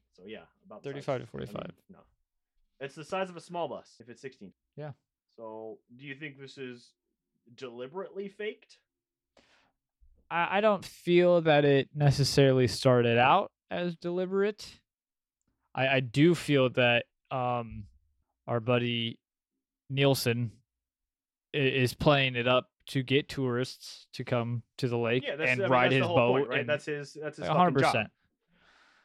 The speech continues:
Speaker 1: And we're fucking falling into it hook, line, and sinker.
Speaker 2: Yeah, we'll be there. Let me ride in your boat. Um, but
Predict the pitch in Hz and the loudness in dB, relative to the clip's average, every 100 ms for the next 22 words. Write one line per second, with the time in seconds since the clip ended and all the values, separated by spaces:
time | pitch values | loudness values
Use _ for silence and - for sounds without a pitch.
0 | _ _ _ _ _ - 160 175 165 170 | _ _ _ _ _ -4 2 2 4 2
1 | 156 147 139 165 151 147 147 135 127 147 | 0 -6 -4 0 0 0 -2 -4 -2 0
2 | 151 135 123 156 135 113 - _ _ _ | 0 -2 -4 -8 -6 -10 -10 _ _ _
3 | _ - 113 120 120 127 123 120 101 _ | _ -10 -6 -6 -4 -2 0 0 -4 _
4 | _ _ _ _ - _ - _ _ _ | _ _ _ _ -20 _ -20 _ _ _
5 | _ _ _ 113 117 110 113 113 113 110 | _ _ _ -8 -4 -2 0 0 -2 -8
6 | 113 117 113 _ _ _ - _ _ _ | -2 0 0 _ _ _ -20 _ _ _
7 | _ _ - 120 117 117 120 117 | _ _ -8 -6 -4 -6 -4 -4